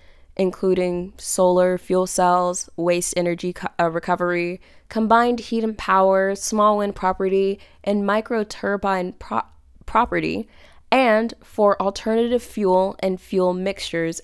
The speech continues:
and biodiesel and renewable diesel. Now, there's another portion of funding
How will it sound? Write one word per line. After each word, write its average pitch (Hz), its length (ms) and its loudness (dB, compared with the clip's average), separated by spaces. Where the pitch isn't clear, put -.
and 190 200 0
biodiesel 180 800 2
and 165 160 -4
renewable 175 640 -2
diesel. 202 440 -10
Now, 262 420 2
there's 262 460 2
another 302 340 0
portion 202 600 -4
of 185 140 -2
funding 180 640 -4